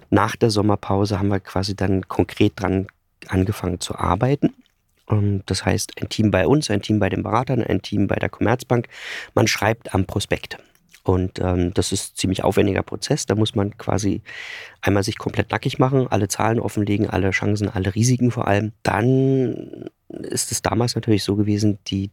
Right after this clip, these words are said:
die Börse ist in dieser ganzen Zeit schon nach unten gegangen, sehr stark. Also ich glaube, zwischen März zweitausend und,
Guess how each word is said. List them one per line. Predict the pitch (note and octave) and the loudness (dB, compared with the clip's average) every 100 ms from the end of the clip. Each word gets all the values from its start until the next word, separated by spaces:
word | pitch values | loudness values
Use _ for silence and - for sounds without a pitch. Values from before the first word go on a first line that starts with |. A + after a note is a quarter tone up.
| - | -2
die | G2 | -2
Börse | - F#2+ A2+ B2+ | 4 4 6 4
ist | - - - | 2 -2 -4
in | G#2 | -4
dieser | G2+ F#2+ | 2 0
ganzen | - A#2+ - | 2 0 -2
Zeit | - - G#2 - | -4 -2 -2 0
schon | A2 G2 | 0 0
nach | - | 2
unten | - - D3 | 0 0 0
gegangen, | C#3+ C#3 C#3+ | 2 2 0
sehr | A#2+ | 0
stark. | A#2+ - - - | -2 -2 -6 -6
Also | G#2 | -6
ich | F#2+ | -2
glaube, | G2 G#2 A2 | 0 0 0
zwischen | - G#2 G#2 - _ _ _ _ | 2 2 2 -2 _ _ _ _
März | - F#2+ A2 B2+ - - | 0 2 2 -2 -8 -8
zweitausend | - G#2+ G#2+ G#2 G2+ A#2 A2 | -4 -2 0 2 2 2 0
und, | - F#2+ F#2+ | -2 -2 -2